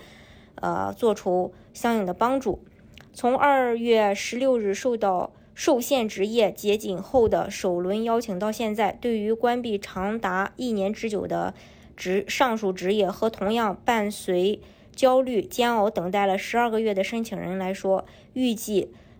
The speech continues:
近几轮的B C P N P获邀人数都会，呃，居高不下。其中呢，呃，刚才提到的零六二幺零售和批发贸易经理、零六三幺餐厅和食品服务经理注册人数太多，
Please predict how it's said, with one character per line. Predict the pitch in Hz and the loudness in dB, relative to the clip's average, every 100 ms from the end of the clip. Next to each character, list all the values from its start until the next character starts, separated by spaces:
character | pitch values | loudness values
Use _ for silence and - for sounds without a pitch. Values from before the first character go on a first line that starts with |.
| - | -18
近 | - 285 233 | 0 2 2
几 | 185 | 0
轮 | 175 175 190 | 0 2 2
的 | 196 | 0
B | - 226 | -2 -4
C | 226 226 226 | 0 0 0
P | 226 233 | -2 -2
N | 220 | -2
P | 233 226 | -2 -4
获 | 226 226 | 0 2
邀 | 220 | 4
人 | 214 175 | 2 0
数 | 190 196 | -4 -4
都 | 185 240 | 2 2
会， | 254 233 180 - - - - - | 4 2 0 -4 -20 -20 -20 -6
呃， | - 185 170 | 0 0 0
居 | - 226 | -4 -4
高 | 214 220 | 2 2
不 | 214 | 2
下。 | 196 214 175 - | -2 0 -2 -2
其 | - 240 | -6 0
中 | 254 262 | 2 4
呢， | 226 202 - - - - - - - | 2 0 -6 -20 -20 -20 -20 -20 -4
呃， | 196 180 | -2 0
刚 | 226 233 | 0 0
才 | 220 | -2
提 | 220 226 | -2 2
到 | 240 | 4
的 | 202 185 | 4 2
零 | 190 | 2
六 | 220 226 | 0 0
二 | 220 214 | 0 2
幺 | 220 226 | 2 2
零 | 202 196 220 | 0 -2 -2
售 | 240 208 | 0 0
和 | 202 196 | 2 0
批 | 196 - | 0 -6
发 | 240 233 | -2 0
贸 | 240 208 | 2 0
易 | 196 | 0
经 | 226 233 | -2 -2
理、 | 202 175 175 - | -2 -2 -4 -2
零 | 202 196 | -2 0
六 | 240 214 | 2 0
三 | - 240 233 | 0 -2 0
幺 | 226 220 | 0 0
餐 | 226 247 | -2 -6
厅 | 247 240 | -4 -4
和 | 233 | -4
食 | 233 - | -4 -6
品 | 220 190 | -4 -4
服 | 190 202 | -2 0
务 | 214 | 0
经 | 208 208 | 0 -2
理 | 208 175 - - - - - - | 0 -2 -4 -16 -20 -20 -20 -4
注 | 240 | -2
册 | 233 214 | 2 4
人 | 196 | 4
数 | 220 226 | 2 0
太 | 233 247 | 0 -2
多， | 196 226 226 - | 4 4 4 2